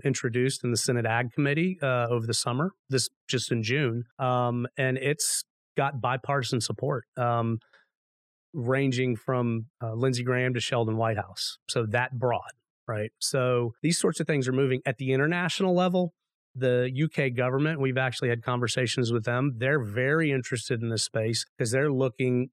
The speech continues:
at a national level for ways to come up with zero carbon or net zero carbon solutions. And, um, uh, soil carbon sequestration is right at the core of what they're doing. So this is not just a,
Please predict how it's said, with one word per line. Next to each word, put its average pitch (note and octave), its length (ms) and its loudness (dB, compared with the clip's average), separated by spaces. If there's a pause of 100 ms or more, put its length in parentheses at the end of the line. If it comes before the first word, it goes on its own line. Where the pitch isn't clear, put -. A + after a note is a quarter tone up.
(100)
at B2 80 2
a A2+ 60 0
national B2+ 580 0
level A#2 240 0
for A#2 200 -2
ways A#2 420 0
to A2+ 420 0 (340)
come B2 140 0
up A#2 160 -2
with A#2+ 100 2
zero A2+ 400 0
carbon A#2 320 0
or A2 100 -2
net A#2 300 -2
zero A2 340 0
carbon A2 380 -2
solutions. G#2+ 680 -2
And, G#2+ 220 0 (200)
um, A#2 480 0 (200)
uh, A2+ 140 2
soil C#3 300 0
carbon C3+ 320 -2
sequestration C3 640 -2
is A#2+ 100 0
right A#2 280 2
at A#2 100 -2
the G#2 80 -4
core A#2 280 2
of G#2 100 -4
what A2 140 -2
they're G#2+ 120 -6
doing. G#2 340 -2
So A#2+ 220 0
this C3 240 0
is D3 140 2
not C#3 320 0
just B2 360 0
a, A#2 260 2